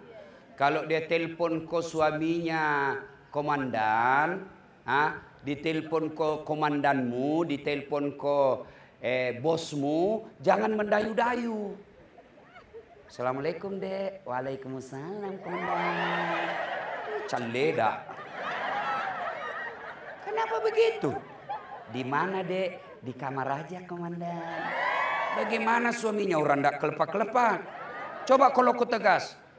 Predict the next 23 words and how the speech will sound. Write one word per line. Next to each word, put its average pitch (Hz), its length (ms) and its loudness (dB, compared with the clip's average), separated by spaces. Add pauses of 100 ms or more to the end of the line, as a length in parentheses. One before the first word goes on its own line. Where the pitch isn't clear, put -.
(140)
"Assalamualaikum, 127 1400 -4
Dek." 131 320 0
"Waalaikumsalam." 165 640 8 (1200)
"Lagi 104 240 -6
di 117 80 -4
mana, 131 240 2
Dek?" 120 400 -2
"Di 147 80 0
ruangan, 294 340 12
Pak." - 180 6 (1200)
"Ada 107 160 -4 (100)
apa?" - 80 2 (120)
"Apa 339 260 12
tanya-tanya?" 262 460 10 (240)
"Oh, 202 80 2 (240)
ndak 269 180 8 (100)
ditelepon 277 400 6
lah, 175 100 6 (180)
kau 175 200 4
besok. 240 440 6 (200)
Ini, 262 400 -2
waalaikumsalam." 185 1080 2
Eh, 392 460 0